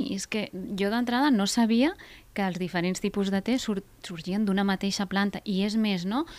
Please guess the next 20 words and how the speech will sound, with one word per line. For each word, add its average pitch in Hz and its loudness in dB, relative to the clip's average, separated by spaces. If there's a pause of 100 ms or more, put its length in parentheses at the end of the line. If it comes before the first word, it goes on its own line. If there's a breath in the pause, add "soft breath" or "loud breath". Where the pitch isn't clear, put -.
(160 loud breath)
que 190 -4
els 185 -4
sabors 175 -2
i 185 -2
les 175 -2
textures, 185 -2
les 170 -4
olors 180 -2 (420 loud breath)
i, 196 0
i 214 0
la 175 2
qualitat 185 0
variava 180 0
de 190 -2
tants 175 -4
factors. 180 -4 (880 loud breath)
Jo 208 2
gaudeixo 240 6
molt 233 8
d'aprendre, 185 2